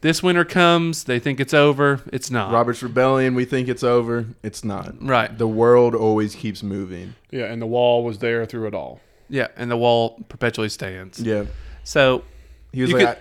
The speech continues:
Speaker 1: you could see where he's reluctant to
Speaker 2: Mm-hmm.
Speaker 1: buy into any huge
Speaker 3: Well, I guess I was thinking about
Speaker 1: conspiracy
Speaker 3: the whole
Speaker 1: now.
Speaker 3: part. He's like, "If you, for you to say this, you must really believe it, which means it must be true."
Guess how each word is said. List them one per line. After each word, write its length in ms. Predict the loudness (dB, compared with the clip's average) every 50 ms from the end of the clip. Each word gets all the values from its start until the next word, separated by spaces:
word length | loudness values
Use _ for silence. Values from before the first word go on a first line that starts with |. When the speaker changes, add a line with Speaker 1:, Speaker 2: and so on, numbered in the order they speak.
| -14 _
Speaker 1:
you 120 | -8 -2 -2
could 100 | 0 0
see 160 | 0 0 0
where 240 | 2 4 4 4 4
he's 520 | 4 4 2 2 2 0 -2 -4 -8 -8 -12 _ _ _ _ _ _ _ _ _ _ _ _ _ _ _ _
reluctant 720 | 0 4 6 8 8 8 6 4 0 0 0 0 -4 -6 -2
to 200 | 0 2 4 2 2 0
Speaker 2:
Mm-hmm. 40 | -4 -8 _ _ -14 2
Speaker 1:
buy 240 | 6 6 8 8 6
into 400 | 4 2 0 -2 -4 -4 -2 -2
any 280 | -2 -2 -4 -6 -6 -8
huge 200 | -10 -14 -16 -12
Speaker 3:
Well, 140 | -6 -2 0
I 80 | 0 2
guess 220 | 4 2 4 4
I 60 | 4
was 120 | 2 2 2
thinking 120 | 0 0 0 0
about 20 |
Speaker 1:
conspiracy 60 | -2
Speaker 3:
the 60 | 0 2
whole 100 | 2 2
Speaker 1:
now. 60 | 2
Speaker 3:
part. 240 | 2 2 2 2 0
He's 120 | -6 -6
like, 220 | -6 -6 -6 -6 -10 _ _ _ _
"If 100 | -14 -12
you, 80 | -10 -10
for 100 | -8 -8
you 100 | -8 -6
to 80 | -6 -6
say 260 | -4 -4 -2 -2 -2
this, 260 | -2 -4 -6 -6 -6
you 60 | -6 -6
must 220 | -6 -6 -6 -8
really 160 | -8 -10 -8
believe 380 | -8 -8 -8 -6 -6 -8 -8 -10
it, 100 | -12 -14
which 160 | -14 -12 -10
means 160 | -10 -10 -10 -10
it 60 | -10
must 220 | -10 -12 -12 -14
be 100 | -18 -18
true." 500 | -18 -12 -8 -6 -4 -4 -4 -6 -8 -12